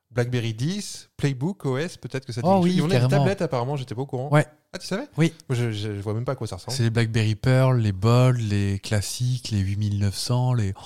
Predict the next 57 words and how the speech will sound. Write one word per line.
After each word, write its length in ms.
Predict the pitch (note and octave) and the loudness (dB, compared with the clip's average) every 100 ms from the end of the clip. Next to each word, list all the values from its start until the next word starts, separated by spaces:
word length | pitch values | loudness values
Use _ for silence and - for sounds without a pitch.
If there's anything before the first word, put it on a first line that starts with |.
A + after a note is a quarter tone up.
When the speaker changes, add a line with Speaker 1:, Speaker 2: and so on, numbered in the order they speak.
| - - - | -20 -20 -10
Speaker 2:
oh, 160 | D3 C#3 - _ - - _ | -4 -4 -6 _ -20 -20 _
oh, 60 | B2 | -6
bah 60 | |
écoutez, 260 | A#2 - E3 | -6 -4 -4
je 120 | A2 | -4
me, 140 | A2 G#2+ | -6 -6
je 100 | G#2 | -6
me 80 | |
recule 200 | B2+ - | -6 -4
un 60 | D3+ | -6
petit 180 | C3 C3 | -6 -2
peu, 180 | C#3 F3 | -2 -2
je 60 | C#3 | -2
me 100 | B2 | 0
recule 240 | C3 F3+ | 0 0
dans 60 | D3 | 2
mon 140 | C3 | 0
<laughs> 20 | |
siège 260 | A2+ A#2+ - | 0 -6 -2
parce 180 | D3 C3 | -4 -2
que 400 | C3+ B2+ A#2 A#2 _ - - - - C3 B2 | -2 0 0 -2 _ -20 -18 -18 -16 -6 -2
Speaker 1:
En 40 | |
fait, 100 | D#3+ | -2
tout 100 | D3+ | -4
ça 160 | D#3+ E3+ | -6 -6
était 200 | - A#2+ | -6 -8
fourni, 480 | - B2 B2+ C3 A#2+ | -6 -4 -2 -2 -2
euh, 380 | G#2 G2 F#2+ F#2+ | -4 -6 -10 -10
enfin, 160 | G2+ | -10
ça 120 | G2 G#2 | -8 -8
fournissait 300 | A#2+ G#2 A2+ | -10 -10 -10
divers 300 | A2 A#2 A2+ | -8 -8 -6
services, 280 | A#2 F3 | -6 -8
dont 120 | D3+ D3+ | -4 -4
les 140 | C3 | -4
informations 420 | A#2 B2 A2+ - | -4 -4 -4 -4
sur 180 | D#3+ B2 | -6 -4
la 260 | G#2 F#2+ F#2+ - _ - | -2 -4 -6 -18 _ -2
manière 320 | B2 C3 C3+ | 0 2 0
de 100 | A#2+ | -2
se 60 | A2 | -4
connecter 360 | A2+ G#2 - | -4 -6 -2
au 80 | A2 | -4
réseau. 320 | F2+ F2+ D3+ - - - | -4 -6 -8 -8 -20 -10
Et 80 | G#2+ | -8
sans 200 | - F3 | -4 -4
ces 220 | E3+ C#3 | -4 -2
informations, 400 | B2 B2 G#2 A#2+ | -2 -2 -4 -4
les 120 | D3+ | -2
appareils 300 | B2 - A#2 | -2 -2 -2
ne 60 | C3 | -2
pourront 220 | A2+ G2+ | -4 -8
plus 180 | G2 D#3 | -6 -4
rejoindre 440 | B2+ G#2+ C3 B2 G2+ | -4 -2 -4 -4 -6
les 140 | G2+ | -8
dits 220 | G#2 D3 | -6 -6
réseaux, 420 | A2 G2 G2+ B2+ | -4 -4 -6 -8